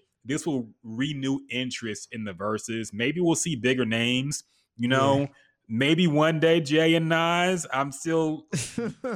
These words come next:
Speaker 1: I, I feel like that if they saw the, if they saw that versus, something stirred in them. Some
Speaker 2: Yeah.
Speaker 1: kind of New York battle spirit
Speaker 2: Yeah.
Speaker 1: stirred in Jay-Z and Nas. 'Cause, you know, at their core,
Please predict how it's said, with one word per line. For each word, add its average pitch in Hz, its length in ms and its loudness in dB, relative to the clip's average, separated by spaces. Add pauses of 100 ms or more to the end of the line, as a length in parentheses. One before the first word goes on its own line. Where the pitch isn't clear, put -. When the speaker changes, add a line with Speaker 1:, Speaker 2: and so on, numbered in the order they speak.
(320)
Speaker 1:
I, 165 280 2
I 196 40 2
feel 208 280 4
like 165 260 0
that 147 200 0
if 143 120 0
they 170 160 4
saw 180 260 0
the, 165 180 -4
if 139 120 -4
they 254 180 2
saw 175 280 -2
that 147 220 -2
versus, 123 560 0 (440)
something 180 540 2
stirred 123 420 2
in 101 140 -4
them. 80 340 -14 (360)
Some 127 280 0
Speaker 2:
Yeah. 98 40 -6
Speaker 1:
kind 180 220 -4
of 147 80 -2
New 135 200 -4
York 135 420 0
battle 117 300 -2
spirit 110 500 -6 (500)
Speaker 2:
Yeah. 110 80 -12
Speaker 1:
stirred 120 300 2
in 110 200 -8
Jay-Z 107 500 -4
and 92 140 -10
Nas. 90 320 -10
'Cause, 110 180 -6
you 120 80 -6
know, 117 140 -2
at 127 200 -4
their 143 160 0
core, 117 600 0